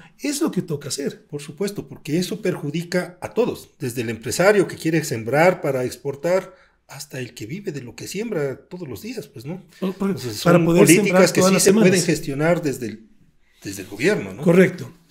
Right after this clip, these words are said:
Speaker 1: Y eso sí, te digo, yo, un objetivo que me puse cuando yo me involucré en la política del país hace aproximadamente tres años, es que yo jamás haría demagogia. Yo jamás voy a ofrecer algo que yo no pueda cumplir,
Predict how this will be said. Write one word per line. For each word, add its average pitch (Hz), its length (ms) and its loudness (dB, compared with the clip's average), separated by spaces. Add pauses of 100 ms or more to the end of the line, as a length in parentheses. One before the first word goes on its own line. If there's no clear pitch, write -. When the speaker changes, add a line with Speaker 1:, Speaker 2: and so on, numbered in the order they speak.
(120)
Speaker 1:
Y 170 140 4
eso 233 240 4
sí, 208 520 2
te 143 120 -4
digo, 170 560 0 (120)
yo, 151 220 -2
un 170 260 2
objetivo 175 500 -2
que 143 140 -6
me 131 120 -6
puse 180 420 -4
cuando 139 200 -8
yo 139 160 -4
me 160 140 -4
involucré 131 380 -6
en 165 80 -4
la 156 120 -8
política 147 460 -8
del 127 140 -6
país 123 340 -8
hace 113 140 -10
aproximadamente 156 680 -8
tres 139 240 -8
años, 202 360 -4 (260)
es 147 120 -6
que 175 80 0
yo 180 100 6
jamás 185 580 0
haría 160 260 -4
demagogia. 139 520 -10 (380)
Yo 165 120 -2
jamás 175 220 0
voy 180 120 4
a 175 40 2
ofrecer 175 340 -2
algo 170 140 -2
que 156 100 -10
yo 160 60 -2
no 170 140 -2
pueda 175 220 -4
cumplir, 98 420 -18